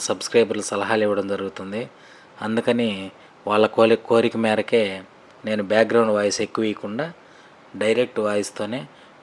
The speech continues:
వీడియోతోనే కంటిన్యూ చేద్దామని నేనైతే ఈ వీడియో కూడా ప్రయత్నం చేశాను. నా వీడియోని ఖచ్చితంగా తప్పు ఒప్పులు ఉంటే క్షమించి వీడియోని అయితే పూర్తిగా చూసి ఒక లైక్,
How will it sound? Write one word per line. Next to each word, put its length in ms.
వీడియోతోనే 580
కంటిన్యూ 420
చేద్దామని 540
నేనైతే 420
ఈ 20
వీడియో 280
కూడా 200
ప్రయత్నం 440
చేశాను. 380
నా 80
వీడియోని 420
ఖచ్చితంగా 600
తప్పు 300
ఒప్పులు 320
ఉంటే 220
క్షమించి 440
వీడియోని 360
అయితే 140
పూర్తిగా 380
చూసి 360
ఒక 120
లైక్, 340